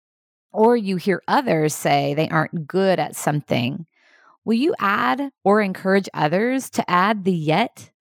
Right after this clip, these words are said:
By giving ourselves permission to grow into whatever it is we are growing into with the yet, we remove the barriers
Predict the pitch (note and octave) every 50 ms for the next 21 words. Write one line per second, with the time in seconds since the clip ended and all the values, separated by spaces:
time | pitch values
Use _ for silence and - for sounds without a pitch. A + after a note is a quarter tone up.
0 | _ _ _ _ _ _ _ _ _ _ _ _ _ - - G3 G#3+ G3 E3+ A#3
1 | B3 A#3 B3+ D4 D#4+ D#4 C#4 B3+ A#3+ A3 - - F#3 E3 D#3+ D#3+ D#3 D#3 D3+ -
2 | - - - - F3+ E3 D#3 D#3 E3 F3+ G3+ G3 - - C4 B3 A#3+ B3 A#3 -
3 | - G#3+ E3 - D#3 D#3+ D#3+ D#3 D#3 D#3 D#3 D#3 D#3 - - D#3 D3+ D3+ D3+ -
4 | - - E3 D3 D3 C#3+ D3 D3+ D#3 - - _ - G3 F#3+ F3 F3 G#3 A#3 -
5 | - A#3+ A#3+ - F3+ F3 E3+ E3 E3 D#3+ D#3+ - - - F3 E3+ D#3 D3+ D3 D3+
6 | - D#3+ D#3+ D#3 D3 D3 D3 D3 C#3+ D3 D3+ D#3 D#3+ C#3 - - - C#3+ C#3 C#3
7 | C3+ D3 D3+ D3 - - - C3+ - - C#3 D#3 F3 F#3 D#3+ D3+ - - - -
8 | _ _ _ _ _ _ _ _ _ _ _ _ _ _ _ - - G#3+ G3 F#3+
9 | G#3 G3+ G3 G#3 A3 A#3 B3 A#3+ G#3+ G#3 A#3 D#3+ - E3 D#3+ D#3 D#3+ D#3+ D#3 D3+
10 | D3+ D3+ D3+ D3 D3 D3+ D#3 - - -